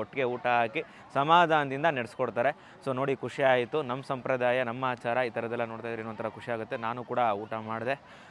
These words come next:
ಅವ್ರು ಬಡ್ಸೋದು ನೋಡಿದ್ರೇ ಭಯ ಆಗ್ತಿತ್ತು. ಇಷ್ಟಿಷ್ಟು, ಇಷ್ಟಿಷ್ಟು ಬಡಿಸೋರು, ಅದು ನೋಡಿದ್ರೇ ಭಯ ಆಗ್ತಿತ್ತು. ಒಟ್ಟಿನಲ್ಲಿ ಮಜಾ ಇತ್ತು. ಈ ಥರ ಎಲ್ಲ ಬಂದು ನೋಡ್ತಾ ಇದ್ದಾಗ ಮನ್ಸಿಗೇನೋ ಒಂಥರ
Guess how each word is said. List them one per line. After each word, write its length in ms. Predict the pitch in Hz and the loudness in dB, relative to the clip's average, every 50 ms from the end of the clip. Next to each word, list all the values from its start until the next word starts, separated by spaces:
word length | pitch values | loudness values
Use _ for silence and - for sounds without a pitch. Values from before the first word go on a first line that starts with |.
| - - 123 | -6 0 0
ಅವ್ರು 140 | 123 123 113 113 | 2 2 4 2
ಬಡ್ಸೋದು 240 | - - 160 160 151 156 | 2 2 2 0 0 0
ನೋಡಿದ್ರೇ 260 | 143 147 151 147 120 127 | 0 0 -2 0 2 4
ಭಯ 100 | 135 131 | 4 2
ಆಗ್ತಿತ್ತು. 260 | 123 - 120 98 107 85 98 120 127 | 2 0 -6 -8 -8 -8 -6 -8 -8
ಇಷ್ಟಿಷ್ಟು, 280 | - - 143 135 - 143 123 | -8 -6 -8 -6 -6 -8 -6
ಇಷ್ಟಿಷ್ಟು 280 | - 135 123 - 117 120 | -6 -8 -8 -8 -6 -6
ಬಡಿಸೋರು, 420 | 120 113 - 135 127 117 110 113 135 139 123 | -6 -4 0 0 0 0 0 -2 -2 -2 -4
ಅದು 160 | 113 113 117 | -4 -4 -4
ನೋಡಿದ್ರೇ 300 | 127 139 139 139 139 139 113 113 | -4 -4 -2 -2 -2 -2 -2 0
ಭಯ 160 | 117 120 120 | 0 0 0
ಆಗ್ತಿತ್ತು. 380 | - - 120 104 - 120 131 - - - - - - - 123 | -2 -6 -12 -10 -8 -8 -10 -10 -10 -18 -20 -20 -14 -10 -8
ಒಟ್ಟಿನಲ್ಲಿ 300 | 120 147 151 143 131 120 113 | -6 -4 -4 -2 -2 -2 -4
ಮಜಾ 200 | 113 117 143 147 143 127 | -2 2 2 2 2 0
ಇತ್ತು. 180 | 104 - 135 131 - - - - - - - - - - - - - - - - - - - 135 | -2 -4 -6 -6 -6 -10 -20 -20 -20 -20 -20 -20 -20 -20 -20 -20 -20 -20 -20 -20 -20 -14 -10 -4
ಈ 40 | 131 151 | 0 2
ಥರ 60 | 151 160 170 | 4 6 6
ಎಲ್ಲ 100 | 170 147 151 | 4 4 2
ಬಂದು 240 | 160 170 170 185 180 156 131 117 123 135 | -2 0 2 4 4 4 4 2 0 -2
ನೋಡ್ತಾ 220 | 147 151 - 147 143 | -2 0 2 2 2
ಇದ್ದಾಗ 180 | 135 139 135 143 127 123 | 4 4 2 2 0 0
ಮನ್ಸಿಗೇನೋ 340 | 135 139 - - 147 143 131 120 | -4 -6 -6 -6 -4 -2 -2 -2
ಒಂಥರ 200 | 135 135 127 | 0 -2 -2